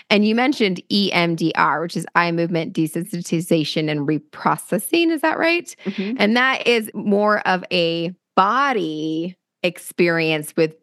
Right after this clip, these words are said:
Speaker 1: processing information. There's usually, like, tapping or stuff with your body to, to integrate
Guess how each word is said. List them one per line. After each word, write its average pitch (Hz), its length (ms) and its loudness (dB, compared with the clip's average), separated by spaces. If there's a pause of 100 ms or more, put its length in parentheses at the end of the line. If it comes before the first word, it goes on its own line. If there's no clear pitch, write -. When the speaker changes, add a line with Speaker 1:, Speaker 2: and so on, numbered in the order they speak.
(140)
Speaker 1:
processing 160 640 -2
information. 151 680 -4
There's 156 200 -2
usually, 170 260 0
like, 160 320 -2
tapping 196 420 0
or 165 80 0
stuff 165 180 -4
with 180 60 0
your 165 80 2
body 165 300 2
to, - 180 -4 (140)
to - 180 -4
integrate 175 640 0